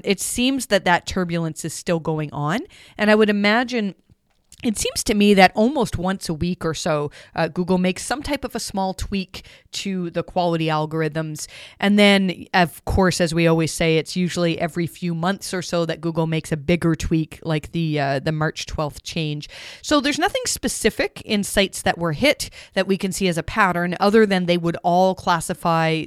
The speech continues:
as Y M Y L, your money or your life sites. And, um, you know, so if you did see declines, uh, in the last couple of weeks, either March twelfth or in conjunction with one of these other, you know, between March eighteenth to twenty-fourth,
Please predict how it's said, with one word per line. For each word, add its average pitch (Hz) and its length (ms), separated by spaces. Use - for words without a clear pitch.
as 151 340
Y 160 280
M 160 240
Y 143 220
L, 220 260
your 165 160
money 160 320
or 151 80
your 143 140
life 135 280
sites. - 440
And, 220 420
um, 196 400
you 240 140
know, 214 80
so 247 200
if 226 220
you 339 220
did 381 240
see 196 220
declines, 165 880
uh, 160 60
in 185 280
the 190 80
last 214 400
couple 294 300
of 226 100
weeks, 202 480
either 190 240
March 202 360
twelfth 220 500
or 185 220
in 175 120
conjunction 180 600
with 165 180
one 175 140
of 165 100
these 170 200
other, 175 280
you 165 140
know, 160 80
between 170 460
March 165 320
eighteenth 180 560
to 165 100
twenty-fourth, 185 760